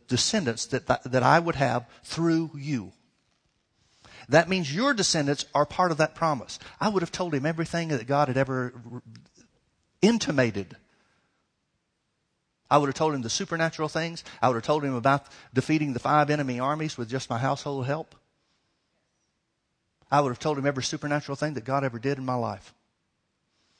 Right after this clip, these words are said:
And then when I laid him on the altar, I would have said, "Now, Isaac, I want you to understand something. You and I both have a promise from God. God's promise is that the sand of the seashore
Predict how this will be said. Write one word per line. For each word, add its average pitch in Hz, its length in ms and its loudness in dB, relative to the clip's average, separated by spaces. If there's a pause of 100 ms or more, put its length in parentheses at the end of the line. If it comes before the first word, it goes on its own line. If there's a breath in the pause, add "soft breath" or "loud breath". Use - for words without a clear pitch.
(960)
And 131 120 2
then 127 100 2
when 123 100 2
I 117 40 6
laid 139 200 8
him 135 120 0
on 135 120 0
the 131 80 0
altar, 139 260 2
I 131 80 6
would 131 120 0
have 123 100 -2
said, 131 160 0
"Now, 120 120 2
Isaac, 143 360 2 (100)
I 131 60 0
want 139 180 -4
you 147 60 2
to 139 40 2
understand 131 400 -2
something. 101 320 -8 (460 soft breath)
You 139 180 -2
and 143 80 4
I 135 100 6
both 147 220 0
have 120 140 0
a 113 60 -4
promise 123 340 -4
from 107 200 -12
God. 113 280 -4 (1600)
God's 131 240 4
promise 139 420 0
is 123 200 -2
that 120 140 -2
the 117 80 -4
sand 139 380 -2
of 117 80 -4
the 120 80 -6
seashore 117 640 -4